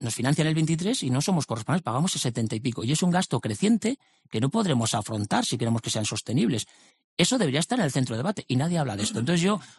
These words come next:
lo siento mucho, pero no me gusta que nadie me marque la agenda nacional. Yo hablo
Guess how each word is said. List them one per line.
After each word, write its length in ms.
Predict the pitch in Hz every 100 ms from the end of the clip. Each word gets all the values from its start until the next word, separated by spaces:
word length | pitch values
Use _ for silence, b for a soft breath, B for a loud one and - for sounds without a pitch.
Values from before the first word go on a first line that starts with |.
| B
lo 140 | 117
siento 280 | 117 190 202
mucho, 280 | 185 185 190
pero 100 | 139
no 60 | 151
me 80 |
gusta 260 | 156 160 143
que 80 | 123
nadie 240 | 135 147
me 100 | 135
marque 420 | 120 135 - 160 -
la 120 | -
agenda 280 | - 120 120
nacional. 420 | 110 165 226 107 B B B
Yo 180 | 135 165
hablo 340 | 208 254 269